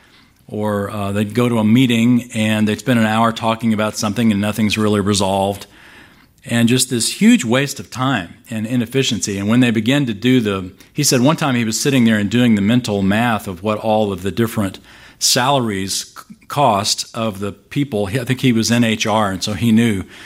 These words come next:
pretty much what everyone was making around the room. And he did the mental math and he thought, you know, this, this meeting that's, that's doing nothing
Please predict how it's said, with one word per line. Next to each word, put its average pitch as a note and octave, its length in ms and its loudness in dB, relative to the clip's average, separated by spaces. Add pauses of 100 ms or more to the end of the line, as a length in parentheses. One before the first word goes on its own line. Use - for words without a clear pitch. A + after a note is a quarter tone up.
(300)
pretty B2 160 -2
much A2 220 0
what A2+ 100 0
everyone A2+ 380 2
was G2+ 120 -4
making G#2+ 520 -2
around A2 260 0
the F#2 80 -2
room. G2 380 0 (180)
And A#2 80 2
he A2 60 2
did C#3 180 2
the B2+ 80 2
mental B2 300 2
math A2 280 0
and G2+ 120 -4
he G2 40 -6
thought, F#2+ 280 -6
you A#2+ 80 2
know, G#2 120 2
this, C#3 480 -2 (360)
this E3 320 2
meeting A2 560 0
that's, A2+ 400 -4
that's A2+ 220 -2
doing A#2+ 300 4
nothing G#2+ 460 -4